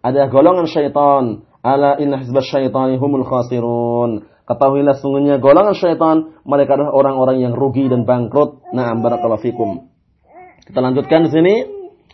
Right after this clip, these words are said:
"Wa kadzalika fi dunyahum," demikian juga di dunia, dunia mereka. Dunia mereka sudah bercerai-berai juga.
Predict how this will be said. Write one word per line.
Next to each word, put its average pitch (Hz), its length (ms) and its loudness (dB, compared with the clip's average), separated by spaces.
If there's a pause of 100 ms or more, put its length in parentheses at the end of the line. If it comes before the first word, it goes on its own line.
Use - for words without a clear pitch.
(380)
"Wa 139 160 2
kadzalika 247 500 4
fi 220 140 -2
dunyahum," 202 480 4
demikian 190 400 0
juga 190 240 2
di 226 240 -6 (100)
dunia, 190 460 0
dunia 160 340 2
mereka. 208 460 -4 (240)
Dunia 180 360 2
mereka 202 280 2
sudah 190 240 4
bercerai-berai 175 560 2
juga. 151 320 0